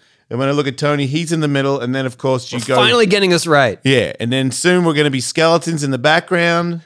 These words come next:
Speaker 1: and we're gonna have guests, audio. Uh, yeah, really like and subscribe. I, I realize that we're, you know, we're not, like, uh, in the
Speaker 2: Oh,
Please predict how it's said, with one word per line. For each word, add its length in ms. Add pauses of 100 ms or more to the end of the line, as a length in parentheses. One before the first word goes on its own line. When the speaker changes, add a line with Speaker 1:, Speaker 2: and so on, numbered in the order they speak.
Speaker 1:
and 80
we're 40
gonna 140
have 320
guests, 460 (100)
audio. 680 (480)
Uh, 380
yeah, 200
really 420
like 320
and 140
subscribe. 560
I, 160
I 120
realize 540
that 120
we're, 140
you 140
know, 100
we're 140
not, 300
like, 260
uh, 260
in 240
the 360 (180)
Speaker 2:
Oh, 400